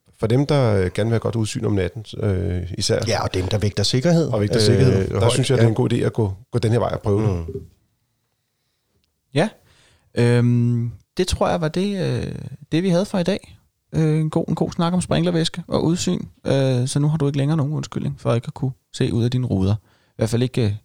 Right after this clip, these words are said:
Speaker 3: hvert fald ikke vores skyld. Vi er tilbage igen på mandag.
Speaker 1: Der skal vi teste biler, skulle jeg sige. Det bliver en biltest på mandag, og, øh, de biler, vi skal se på, det er noget Audi A fire stationcar og B M W tre serie også. Øh, vi har haft en dueltest, hvor vi taler lidt om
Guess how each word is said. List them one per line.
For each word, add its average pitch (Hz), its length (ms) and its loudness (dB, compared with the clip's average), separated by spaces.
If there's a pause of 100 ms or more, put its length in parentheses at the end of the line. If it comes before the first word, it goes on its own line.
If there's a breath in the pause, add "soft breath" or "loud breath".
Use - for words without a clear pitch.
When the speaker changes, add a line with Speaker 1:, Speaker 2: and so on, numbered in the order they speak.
(220)
Speaker 3:
hvert 107 100 -4
fald 113 80 2
ikke 143 120 0
vores 98 180 2
skyld. - 200 -2 (380 soft breath)
Vi 185 100 2
er 180 40 0
tilbage 98 280 0
igen 85 200 -4
på - 100 -8
mandag. 156 320 -4 (640)
Speaker 1:
Der 101 60 -2
skal - 160 -6
vi 104 40 -4
teste 120 400 -4 (260)
biler, 143 220 -4 (160)
skulle 135 220 -4
jeg 135 80 0
sige. 135 220 0 (540)
Det 120 80 -2
bliver 123 140 2
en 110 60 -2
biltest 135 380 -4
på 135 80 -4
mandag, 127 280 -4 (140)
og, 104 340 0
øh, 92 320 -4 (420 soft breath)
de 131 60 -6
biler, 135 180 -2
vi 117 60 -2
skal 113 140 -4
se 135 160 -2
på, 123 220 -6
det 120 80 0
er 117 40 0
noget 104 440 0
Audi 104 220 -4
A 107 120 -2
fire 135 340 -4 (120)
stationcar 131 540 -4
og 107 320 -4
B - 80 -10
M 110 80 0
W 104 60 -2 (160)
tre - 300 -10
serie - 280 -6
også. 101 340 -8
Øh, 101 320 -6
vi 107 60 -6
har 101 40 0
haft 98 140 -6
en 110 200 -4
dueltest, 113 440 -4
hvor 107 120 -4
vi 101 120 -4
taler 110 240 -4
lidt 107 120 -4
om 101 180 -6